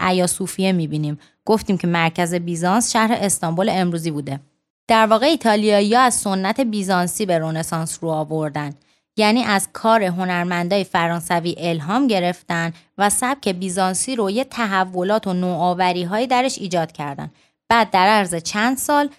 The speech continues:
سبک رنسانسی از دلش بیرون اومد و اون انقلاب هنری که گفتیم اتفاق افتاد.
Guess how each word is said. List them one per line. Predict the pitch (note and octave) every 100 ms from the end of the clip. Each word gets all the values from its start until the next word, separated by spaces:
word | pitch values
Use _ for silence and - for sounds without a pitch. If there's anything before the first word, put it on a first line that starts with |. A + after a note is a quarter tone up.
| _
سبک | - C4 C4+ F#3+
رنسانسی | F3+ F#3 F3+ F3+ F#3+ F3+ C#4
از | B3+ F#3+
دلش | G#3+ B3 A#3+ -
بیرون | F#3+ F#3+ A#3+
اومد | C#4 C#4+ A#3+
و |
اون | G#3 A#3+
انقلاب | G#3+ G3 F3+ G3+ B3+
هنری | A3 G#3 G3 F3+ G#3 A#3
که | C4
گفتیم | G3+ F3+ - A#3
اتفاق | G3+ - D#3 - D3
افتاد. | C3+ - -